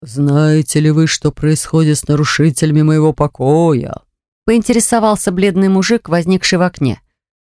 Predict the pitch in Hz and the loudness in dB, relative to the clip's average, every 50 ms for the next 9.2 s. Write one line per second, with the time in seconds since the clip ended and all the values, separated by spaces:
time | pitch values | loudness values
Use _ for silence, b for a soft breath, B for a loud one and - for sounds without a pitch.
0 | _ _ - 139 139 139 139 135 139 143 165 190 208 220 208 185 151 127 - _ | _ _ -2 0 2 4 4 4 2 2 2 2 2 2 0 0 0 -2 -4 _
1 | _ - _ _ _ _ _ _ _ _ _ _ _ - 135 131 127 127 117 135 | _ -20 _ _ _ _ _ _ _ _ _ _ _ -4 -2 0 0 0 0 2
2 | 139 143 147 143 - - - 139 139 139 139 147 147 147 131 120 127 139 135 151 | 2 2 2 0 -2 -4 -2 0 0 2 2 2 2 0 0 0 0 0 2 2
3 | 170 185 196 156 123 120 - - - - - - - - _ _ _ _ _ _ | 0 0 -2 -2 -2 -4 -4 -6 -6 -6 -6 -6 -8 -10 _ _ _ _ _ _
4 | _ _ _ _ _ - 214 220 214 208 202 196 165 190 202 226 254 269 - - | _ _ _ _ _ -2 0 2 4 4 4 2 2 2 2 2 2 0 0 0
5 | 190 180 156 - - - - 147 151 - - - _ _ _ _ _ _ _ _ | 0 0 0 -2 -4 -4 -2 -2 -4 -4 -8 -12 _ _ _ _ _ _ _ _
6 | _ - - 220 247 269 - 226 226 202 233 226 226 220 - 202 208 190 - - | _ -4 -2 0 0 0 2 0 0 2 2 2 0 0 0 -2 -2 -2 -2 0
7 | 247 240 226 196 165 - - 160 180 180 175 170 156 190 185 175 - - - - | 0 0 0 0 -2 -2 -4 -2 0 0 0 0 0 0 -2 -2 -2 -6 -6 -4
8 | 180 170 151 180 170 - - - 160 - 156 160 160 - - - 185 190 190 185 | -4 -2 -2 -2 -4 -4 -4 -4 -4 -2 -2 -2 -2 0 0 0 0 2 2 2
9 | 180 180 180 170 | 2 2 2 0